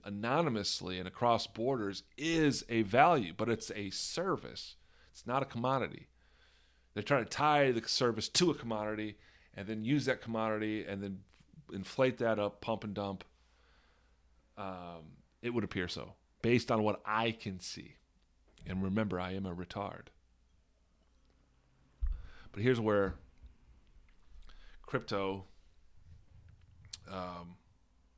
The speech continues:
this is ti-, here, now, this is tinfoil hat time. Tinfoil hat time. So, big grain of salt from here on out. What am I about, what am I about, what am I about to say? Um,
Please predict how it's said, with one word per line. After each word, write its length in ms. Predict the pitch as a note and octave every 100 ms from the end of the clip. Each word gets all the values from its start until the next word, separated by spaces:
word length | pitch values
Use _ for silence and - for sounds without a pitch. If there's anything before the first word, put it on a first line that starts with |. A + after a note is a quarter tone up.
| _ _ - - _ -
this 200 | C3+ -
is 100 | B2
ti-, 180 | - B2
here, 240 | A2 C3 G#2
now, 240 | G#2+ G2+ F#2
this 200 | C3+ -
is 80 | A2
tinfoil 460 | A#2 G#2 G#2 F2+
hat 220 | F2+ D#2+ -
time. 260 | D#2 - - - - -
Tinfoil 320 | A2 G2+ F2
hat 180 | E2 -
time. 240 | - - -
So, 240 | F2+ - - - - - G2
big 220 | G2+ C#3
grain 260 | A2+ A#2 A2+
of 60 | G2+
salt 500 | - F2+ F2+ - -
from 300 | - - F#2+
here 540 | F2+ - A2+ G#2+ G#2 - - - - _ _ _ G2
on 220 | F#2+ F2+
out. 220 | D#2 -
What 80 | F#2+
am 80 | F2+
I 20 |
about, 240 | F2 -
what 140 | G2 G#2+
am 120 | F#2+
I 40 |
about, 320 | F#2+ G2+ G2+ -
what 100 | G#2
am 80 | G#2+
I 40 | G2+
about 240 | G#2 -
to 80 | -
say? 260 | - A2+ - G2 - - - - G2
Um, 500 | G2+ G2 F#2+ F2